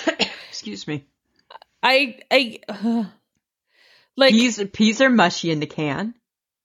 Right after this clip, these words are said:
Speaker 2: Peas are mushy in a can. I prefer them frozen if you're gonna buy them.
Speaker 1: And
Speaker 2: Canned
Speaker 1: anything
Speaker 2: corn is actually not bad, though.
Speaker 1: Canned corn, I think, might be the only real canned veggie that I think is worthwhile, because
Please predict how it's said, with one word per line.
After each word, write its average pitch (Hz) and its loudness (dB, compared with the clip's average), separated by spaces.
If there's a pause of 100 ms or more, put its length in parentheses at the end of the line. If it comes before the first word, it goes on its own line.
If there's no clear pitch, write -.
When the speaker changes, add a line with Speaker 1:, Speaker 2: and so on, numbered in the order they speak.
(160)
Speaker 2:
Peas 302 2
are 311 4
mushy 247 2
in 226 2
a 220 2
can. 208 2
I 214 4
prefer 233 0
them 226 -2
frozen 175 0
if 202 -6
you're 196 0
gonna 180 -2
buy 156 0
them. 165 -6 (680)
Speaker 1:
And 302 2
Speaker 2:
Canned 320 6
Speaker 1:
anything 277 4
Speaker 2:
corn 254 6
is 240 4
actually 214 2
not 185 4
bad, 151 0
though. - -8
Speaker 1:
Canned 233 0
corn, 247 2
I 180 0
think, 196 -4
might 196 0
be 208 -4
the 190 -4
only 202 -2
real 208 -4
canned 208 -2 (760)
veggie 196 0 (440)
that 220 6
I 220 6
think 220 2
is 226 4
worthwhile, 226 4
because 190 2